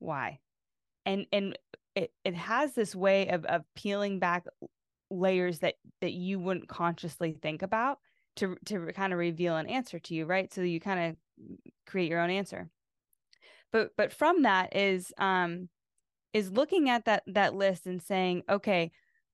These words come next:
what can I do about this?" You know, who, what, why, when, and, and asking these questions ab-, about that thing that, that is on your mind, and then saying, "Okay, have I,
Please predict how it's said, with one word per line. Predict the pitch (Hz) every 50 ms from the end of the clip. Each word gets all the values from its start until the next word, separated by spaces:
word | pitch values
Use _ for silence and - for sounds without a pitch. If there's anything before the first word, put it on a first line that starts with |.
| _ _
what | - 196 190 220 233 -
can | - - 254 220 208
I | 196 190
do | 170 180 180 175
about | 180 170 175 160 - - -
this?" | - - - 220 - - - - - _ _ _ _ _ _ _ _ _ _ _ _ _ _ _ _ _ _ _ _ _ _ _ _ -
You | 202 196
know, | 190 185 175
who, | 156 - 240 240 226
what, | 202 214 220 220 208 - -
why, | 180 185 185 190 202 208
when, | 196 190 190 190 196 202 208 208 214 -
and, | - 190 180 180 170
and | - 180 180
asking | 175 190 226 247 - - 233 214 190
these | 180 180 175 -
questions | - - 214 220 - - 208 190 185 170 185
ab-, | 170 160 -
about | - 190 175 185 180 185 -
that | - - - -
thing | - 214 214 220 240 240 226
that, | 214 196 190 180 - -
that | - 190 185
is | 180 185 180 196
on | 185 190 190 190
your | 185 175
mind, | 180 180 185 185 180 170
and | 170 175
then | 180 180 180
saying, | 175 190 180 170 170
"Okay, | 190 185 - 185 175 170 _ - _ _ _ _ _ _ _
have | - - 196 190 190 196
I, | 208 208 220 214 -